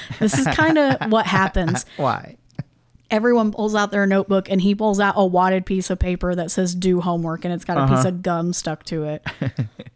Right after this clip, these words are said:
Speaker 1: He did not do his homework. <laughs>
Speaker 2: And the, the kids in this movie are so over the top.
Speaker 1: Mm-hmm.
Speaker 2: Like,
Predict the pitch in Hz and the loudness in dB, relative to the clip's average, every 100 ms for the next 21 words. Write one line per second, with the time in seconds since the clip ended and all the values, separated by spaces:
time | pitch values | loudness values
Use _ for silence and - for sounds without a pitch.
0 | _ - - 180 180 180 170 175 175 170 | _ -18 -4 -2 0 0 -2 -4 -4 -4
1 | 175 143 131 - - 156 156 202 254 - | -6 -6 -8 -6 -4 0 2 2 0 -8
2 | - - 127 - 226 147 120 113 - 123 | -20 -12 -4 -2 0 0 0 -2 -2 0
3 | 127 113 104 101 101 98 - _ - - | 0 0 -2 -4 -6 -8 -16 _ -8 -2
4 | 127 117 110 104 - 107 104 95 _ _ | 2 2 0 -4 -6 -2 -2 -2 _ _
5 | _ 214 220 214 240 | _ -10 -6 -4 -4